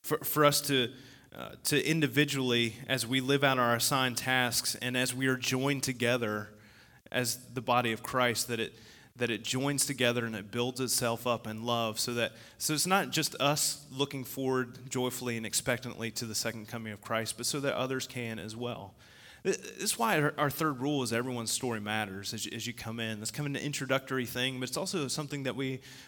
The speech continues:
we try to live out as a, as a church as well, is that what God is doing in and through you right now, not what he might be doing in the, in the future, matters, not only to what he has for your life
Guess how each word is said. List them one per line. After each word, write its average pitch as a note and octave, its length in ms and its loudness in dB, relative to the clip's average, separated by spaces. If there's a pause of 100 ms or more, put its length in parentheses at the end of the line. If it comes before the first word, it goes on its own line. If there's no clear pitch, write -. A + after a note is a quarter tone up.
we D3 60 -4
try D3 140 0
to C3+ 60 4
live B2 300 -2
out B2 260 2
as A2 140 -2
a, A2+ 100 -2 (140)
as A2+ 140 -4
a A2 60 -6
church B2 580 -2
as A2 220 -6
well, A#2 320 0
is G#2 80 -6
that A#2 140 -2
what A2+ 200 -8
God C#3 280 4
is B2+ 120 0
doing C3 340 -2
in C#3 240 0
and B2 100 -2
through C3+ 200 -6
you B2+ 160 -4
right B2 220 2
now, F3+ 380 -2 (560)
not C#3+ 160 0
what E3+ 140 4
he E3 80 2
might D3 220 2
be C#3 80 -2
doing C3+ 260 -2
in B2+ 80 -4
the, B2 160 -6
in B2 80 -6
the A2+ 80 -6
future, A2 560 -4 (300)
matters, A2+ 800 2 (400)
not C3 140 4
only D#3 200 2
to C#3 160 -2
what C3 180 0
he C3 120 2
has C3+ 460 0 (680)
for C3+ 180 -4
your D3 200 2
life G#2 480 0